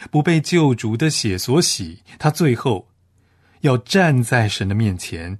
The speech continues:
做这样的认罪。罪人啊，你听到还不颤抖吗？那今天在我面前有一个奇迹，良心的奇迹，刚硬的心的奇迹，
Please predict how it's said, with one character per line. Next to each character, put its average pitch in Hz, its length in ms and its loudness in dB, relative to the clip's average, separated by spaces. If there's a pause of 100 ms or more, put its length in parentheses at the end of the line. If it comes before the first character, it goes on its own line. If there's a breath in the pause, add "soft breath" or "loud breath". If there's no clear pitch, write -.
做 113 260 0
这 139 200 0
样 90 140 0
的 82 80 -10
认 80 220 -10
罪。 90 200 -12 (1600 soft breath)
罪 170 280 2
人 98 320 0
啊， 101 220 -6 (560 soft breath)
你 135 100 2
听 175 320 2
到 151 220 2
还 139 120 0
不 156 120 0
颤 156 280 4
抖 101 200 -2
吗？ 113 240 -2 (880 soft breath)
那 156 140 2
今 156 200 2
天 151 240 2
在 143 120 0
我 113 120 2
面 131 220 2
前 113 280 -2
有 92 140 -4
一 95 40 -10
个 107 100 -6
奇 90 300 -10
迹， 117 340 -6 (260 loud breath)
良 131 460 2
心 170 260 0
的 127 120 0
奇 - 280 -10
迹， 101 360 -10 (1120)
刚 170 360 2
硬 170 220 4
的 110 140 2
心 170 320 2
的 139 100 0
奇 - 340 -10
迹， 95 420 -12